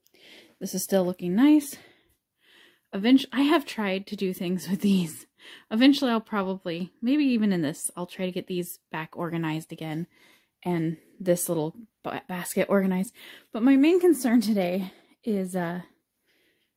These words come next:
this. There's just way too many cutting boards. That, we don't need this many cutting boards.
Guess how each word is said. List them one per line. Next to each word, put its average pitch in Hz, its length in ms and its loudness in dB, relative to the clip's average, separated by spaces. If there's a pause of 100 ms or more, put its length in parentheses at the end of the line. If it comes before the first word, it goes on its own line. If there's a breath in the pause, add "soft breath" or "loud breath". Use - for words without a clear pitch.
(140)
this. 185 640 2 (1400 loud breath)
There's 208 180 2
just 202 240 -2
way 247 220 6
too 285 160 2
many 254 160 8
cutting 196 300 -2
boards. 170 180 -4
That, - 160 -6
we 214 80 -2
don't 220 200 -4
need 196 160 0
this 180 180 -2
many 143 160 -6
cutting - 260 -8
boards. - 300 -14